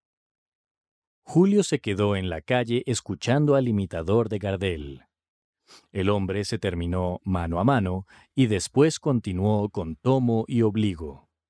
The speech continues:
Ese era uno de los tangos favoritos de Florentino, el abuelo de Julio. Le gustaba cantar su estribillo en los cumpleaños y las fiestas. Era su forma de hacer un brindis.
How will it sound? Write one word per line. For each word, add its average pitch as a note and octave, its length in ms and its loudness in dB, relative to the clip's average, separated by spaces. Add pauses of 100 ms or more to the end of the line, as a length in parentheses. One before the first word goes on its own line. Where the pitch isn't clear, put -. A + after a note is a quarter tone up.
(1000)
Ese F3 340 4
era A#2 140 4
uno G#2+ 240 2
de G2 80 -2
los F2 220 -6
tangos A2 420 0
favoritos G2+ 680 -2
de A#2 100 -2
Florentino, G#2 840 -2 (140)
el F#2 180 0
abuelo D#2+ 420 -2
de D#2+ 80 -8
Julio. E2+ 540 0 (760)
Le C3 100 2
gustaba C#3 520 0
cantar G2+ 560 -2
su G#2 100 -8
estribillo A#2+ 640 0
en A#2+ 80 2
los G#2 160 -2
cumpleaños A#2 720 -2
y - 20 0
las G#2+ 160 0
fiestas. - 680 -4 (520)
Era E3+ 220 4
su - 160 0
forma F#2+ 560 0
de F#2+ 220 -4
hacer A#2+ 400 0
un G2+ 220 0
brindis. D2 760 -6